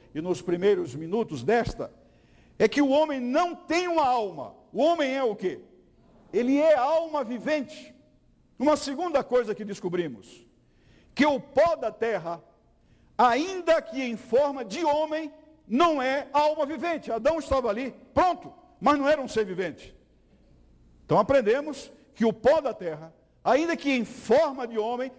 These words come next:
não é um ser vivente. O fôlego de vida sozinho também não é um ser vivente.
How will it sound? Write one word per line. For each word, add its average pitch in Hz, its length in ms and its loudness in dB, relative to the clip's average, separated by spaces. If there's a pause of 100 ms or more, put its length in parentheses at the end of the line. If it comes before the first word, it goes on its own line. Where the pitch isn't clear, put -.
não 285 180 0
é 311 80 4
um 285 120 -6
ser 226 200 -2
vivente. 185 540 -8 (800)
O 240 140 2
fôlego 302 640 2
de 233 140 -6
vida 254 320 -2
sozinho 233 580 -4 (240)
também 330 420 2
não 330 220 2
é 330 100 4
um 320 120 -6
ser 240 220 -2
vivente. 190 600 -6